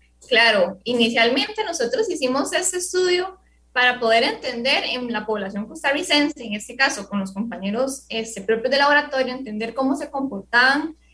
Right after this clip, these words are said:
el anticuerpo, digamos, desde que ingresaba a nuestro cuerpo hasta tiempo después, meses, para ver cuál era el pico y a qué momento, por así decirlo, llegaba a empezar a disminuir.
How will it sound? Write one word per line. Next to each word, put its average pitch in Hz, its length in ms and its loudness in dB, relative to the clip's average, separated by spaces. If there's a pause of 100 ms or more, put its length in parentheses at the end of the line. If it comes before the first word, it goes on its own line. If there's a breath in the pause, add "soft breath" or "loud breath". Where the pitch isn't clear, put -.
el 254 140 2
anticuerpo, 208 640 0
digamos, 196 400 -2
desde 190 260 -8
que 202 60 -8
ingresaba 214 460 0
a 277 40 -2
nuestro 339 320 -6
cuerpo 339 460 0 (260 soft breath)
hasta 330 420 0
tiempo 254 360 0
después, 254 480 2
meses, 262 340 -2
para 214 240 -2
ver 202 400 -2
cuál 247 140 4
era 302 140 4
el 339 120 -8
pico 359 600 -2
y 294 400 0
a 269 180 2
qué 233 100 -6
momento, 294 560 0
por 220 140 -8
así 214 160 -8
decirlo, 254 380 2
llegaba 214 500 0
a 254 60 -4
empezar 196 360 -2
a 226 60 2
disminuir. 208 540 4